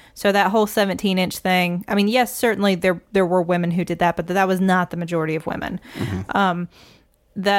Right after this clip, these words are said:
Speaker 1: and that was really the Victorian era when we see the, that kind of association, that you're not just using it to kind of shape the body that's underneath your clothes, but you're actually shaping your body. You're actually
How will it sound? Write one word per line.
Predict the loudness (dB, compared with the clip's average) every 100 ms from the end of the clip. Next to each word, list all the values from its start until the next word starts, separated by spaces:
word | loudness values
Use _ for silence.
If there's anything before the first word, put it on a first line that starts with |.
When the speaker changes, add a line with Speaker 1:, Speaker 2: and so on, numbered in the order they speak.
| 0
Speaker 1:
and | 0 0
that | 0
was | 0
really | 0 2 2 2
the | 0
Victorian | -2 0 0 0 0
era | 0 2 2
when | 0 -2
we | -4
see | -6 -4 -2 -2
the, | -2 0 2 2 0 -6
that | -2 -2 0
kind | -2 0
of | -2
association, | 0 -2 0 0 0 -2 -4
that | -2 0
you're | 0
not | 2 0
just | 0 0
using | 2 2 2 0
it | -2
to | -2
kind | -2 0
of | -2 -4
shape | -2 0 0 -4 -16 -20 _ _
the | -10 -4 -2
body | 2 2 2 0
that's | 0
underneath | -2 0 0 0
your | -2
clothes, | -2 0 2 2 0 -2
but | -2
you're | 0 2
actually | 2 0 0 2 0 -2 -10 -6
shaping | -2 0 2 0 0 0 0
your | 0
body. | 0 0
You're | 0
actually | 0 0 -4